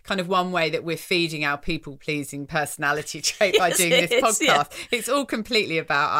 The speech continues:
Speaker 1: us.
Speaker 2: Show us the love.
Speaker 1: <laughs> Yeah. Yeah. As many comments as you like this
Speaker 2: Wait a second,
Speaker 1: week.
Speaker 2: Lucy. What is that noise? He's at it again. Alan, what are you doing?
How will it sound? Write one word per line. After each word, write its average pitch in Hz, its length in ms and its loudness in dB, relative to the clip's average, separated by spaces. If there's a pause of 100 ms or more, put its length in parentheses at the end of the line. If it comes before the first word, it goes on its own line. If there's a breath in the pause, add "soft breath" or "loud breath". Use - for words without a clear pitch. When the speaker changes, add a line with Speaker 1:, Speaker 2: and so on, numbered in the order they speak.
(120)
Speaker 1:
us. - 120 -4
Speaker 2:
Show 180 200 0
us 185 140 -2
the 185 100 -4
love. 185 320 -6 (300)
Speaker 1:
<laughs> - 0 -
Yeah. - 560 0 (400 loud breath)
Yeah. 175 140 0 (140)
As 190 140 -4
many 226 240 0
comments 208 600 -4
as 185 160 -8
you 185 100 -2
like 143 280 0
this - 100 -4
Speaker 2:
Wait 220 100 2
a - 40 -2
second, 139 280 0
Speaker 1:
week. 143 100 0
Speaker 2:
Lucy. 175 460 -4 (320)
What 214 180 2
is 196 100 0
that 196 200 -2
noise? 170 580 -4 (680)
He's 196 140 -4
at 233 180 -6
it - 80 -6
again. 170 340 -6
Alan, 214 260 -4
what 247 80 -4
are 247 60 -4
you 262 60 -6
doing? 202 420 -4